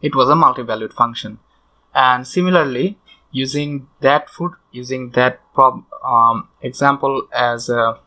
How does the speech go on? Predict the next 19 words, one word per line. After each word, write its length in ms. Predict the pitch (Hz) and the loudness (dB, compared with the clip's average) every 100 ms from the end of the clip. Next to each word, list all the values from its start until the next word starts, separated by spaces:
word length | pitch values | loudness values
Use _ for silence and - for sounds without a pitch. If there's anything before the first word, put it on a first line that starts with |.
| _ _ _ _ _ _ | _ _ _ _ _ _
leading 380 | 131 147 143 117 | 0 2 0 2
one, 280 | 120 151 - | 2 2 2
or 160 | 123 120 | 4 4
that 180 | 123 120 | 2 -2
is 160 | 123 - | -4 -2
following 440 | 127 127 131 131 | 2 2 0 -2
those 220 | 127 123 | -4 -2
footsteps, 540 | - 196 - - 127 - | 0 0 2 0 0 -2
similarly 580 | - 139 135 123 131 | -6 -2 0 2 0
here 200 | 139 123 | 2 0
we 160 | 120 120 | 0 -4
will 80 | 117 | -4
be 80 | 117 | -4
able 180 | 113 | -4
to 80 | 113 | -6
find 260 | 117 113 120 | 0 0 2
the 60 | |
branch 320 | 175 117 110 - | 0 -2 -4 -10
points. 300 | 107 117 | -14 -14